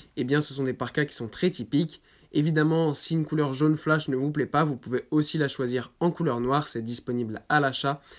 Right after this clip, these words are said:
sans aucun problème. Et cette parka est tout simplement magnifique, elle a une très belle coupe, euh,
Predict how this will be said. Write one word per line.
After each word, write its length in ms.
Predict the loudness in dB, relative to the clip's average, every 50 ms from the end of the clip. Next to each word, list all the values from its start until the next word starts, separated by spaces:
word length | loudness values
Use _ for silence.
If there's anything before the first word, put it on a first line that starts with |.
| -20 _ _
sans 360 | -6 -2 0 2 2 2 2
aucun 200 | 0 0 0 -2
problème. 460 | -4 -2 -4 -2 2 4 4 4 4 2 -2 -16 -20 -20 -14 -4 0
Et 200 | 2 2 2 2 -2 -6 -6
cette 280 | -4 -4 -4 -4 -6
parka 380 | -8 -10 -8 -4 0 0 2 2 0
est 20 |
tout 140 | -2 -4 -6
simplement 460 | -6 -6 -4 -2 -2 -2 -2 -4 -4
magnifique, 880 | -6 -6 -4 -2 0 0 2 2 2 2 0 0 0 0 -2 -2 -2 -6 _ -20 -20 -20 _ _ -2
elle 140 | 0 0 2
a 20 |
une 160 | 0 -2 -2
très 240 | -6 -4 0 0 2
belle 220 | 2 2 0 0
coupe, 280 | 0 0 0 0 0 0 -6 -18 -20 -20 -16 -8 -6
euh, 120 | -4 -4